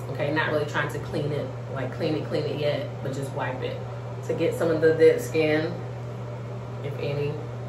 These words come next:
Most of the time, I don't have any, like,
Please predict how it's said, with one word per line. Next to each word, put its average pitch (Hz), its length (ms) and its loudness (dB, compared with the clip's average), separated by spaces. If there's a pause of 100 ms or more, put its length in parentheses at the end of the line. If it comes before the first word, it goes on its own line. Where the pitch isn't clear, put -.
(920)
Most 254 240 10
of - 140 10
the - 80 2
time, 160 600 2 (2250)
I 165 80 4
don't 190 180 6
have 156 180 4
any, 156 320 2
like, 131 260 0